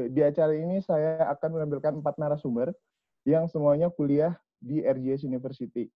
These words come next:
<clears throat> Ada Andika, kemudian ada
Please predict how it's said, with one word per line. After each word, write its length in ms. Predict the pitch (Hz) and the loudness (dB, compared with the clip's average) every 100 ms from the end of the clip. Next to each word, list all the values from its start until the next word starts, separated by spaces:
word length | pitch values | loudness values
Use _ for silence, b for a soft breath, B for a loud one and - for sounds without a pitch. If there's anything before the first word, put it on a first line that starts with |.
| - | -12
<clears throat> 880 | 143 - _ _ _ _ _ _ - 131 | -14 -14 _ _ _ _ _ _ -2 0
Ada 160 | 123 127 123 123 123 123 - _ _ _ _ _ _ _ _ _ _ _ _ _ _ _ _ _ _ - | 4 6 6 6 4 0 -8 _ _ _ _ _ _ _ _ _ _ _ _ _ _ _ _ _ _ -6
Andika, 800 | 139 139 131 123 123 131 135 185 - _ _ _ _ _ _ _ _ _ _ | -2 0 -2 0 2 4 4 2 0 _ _ _ _ _ _ _ _ _ _
kemudian 400 | 120 113 131 139 | -8 -2 0 0
ada 480 | 123 120 123 139 139 | -2 -2 -2 -4 -8